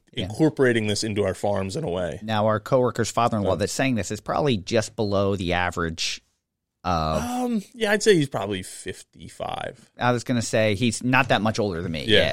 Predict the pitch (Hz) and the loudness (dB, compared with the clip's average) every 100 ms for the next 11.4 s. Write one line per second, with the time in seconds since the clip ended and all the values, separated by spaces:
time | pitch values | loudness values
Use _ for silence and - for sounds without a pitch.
0 | 71 76 87 101 90 - 82 107 - 170 | -2 -4 -6 -6 -4 -6 -4 -6 0 2
1 | 247 143 113 113 127 185 151 127 113 110 | 2 2 2 2 2 2 4 4 4 0
2 | 98 95 101 78 71 65 58 90 78 78 | 0 2 2 0 -8 -10 -8 -6 -4 -2
3 | 127 117 - - - _ _ _ _ - | -2 -4 -6 -10 -20 _ _ _ _ -20
4 | 104 98 143 139 123 127 127 135 131 107 | -14 -10 -8 -8 -4 -2 0 0 0 4
5 | 123 117 104 107 104 98 85 104 69 64 | 4 4 2 0 0 2 2 2 0 2
6 | - 214 - 190 156 156 143 - 123 123 | 8 10 10 8 6 6 4 2 2 6
7 | 110 110 107 107 110 110 107 107 104 101 | 8 8 6 4 4 4 8 8 8 6
8 | 104 104 107 104 104 98 - - - 98 | 2 2 2 2 2 0 -4 -6 2 4
9 | 95 117 113 104 113 139 - 113 117 101 | 6 4 4 4 6 4 4 0 4 4
10 | 101 101 104 98 95 98 92 - 104 107 | 6 4 2 0 2 2 2 0 4 4
11 | 107 92 92 | 4 0 -2